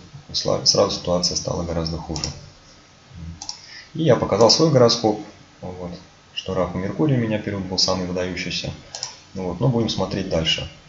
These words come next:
Юпитер, Сатурн тоже могут быть неплохие. Ну а Махадаш Меркурия тоже показывает, что старость у человека может быть очень хорошая. Так управитель Махадаши в экзальтации.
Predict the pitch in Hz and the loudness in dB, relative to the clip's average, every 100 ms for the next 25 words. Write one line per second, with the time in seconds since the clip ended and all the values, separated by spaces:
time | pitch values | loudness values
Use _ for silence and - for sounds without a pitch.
0 | - 92 95 98 - - 90 127 101 95 | -14 -12 -8 -4 2 2 4 0 0 -2
1 | 90 87 87 85 - 90 95 104 175 147 | -2 -2 -2 -4 -8 -4 -4 -2 -2 0
2 | 123 - - - - - - 110 127 98 | -2 -6 -16 -20 -20 -20 -8 4 4 6
3 | - 104 98 104 101 101 131 113 87 87 | 4 6 6 4 0 2 4 6 4 0
4 | - 95 92 92 90 90 87 110 107 90 | -10 -10 -6 -4 -2 -4 2 2 4 -2
5 | 87 - 110 110 87 - 90 95 90 87 | 0 4 4 4 0 -2 -2 -2 -2 -2
6 | 87 87 85 - 80 80 - - - - | -2 -4 -6 -4 -4 -4 -6 -8 -12 -18
7 | - - - - - - 80 - 85 87 | -20 -20 -20 -20 -20 -12 -10 -4 -2 -2
8 | 87 85 85 87 98 85 76 80 82 - | -2 -4 -2 -2 -2 -2 -6 -8 -6 -4
9 | - - | -4 -4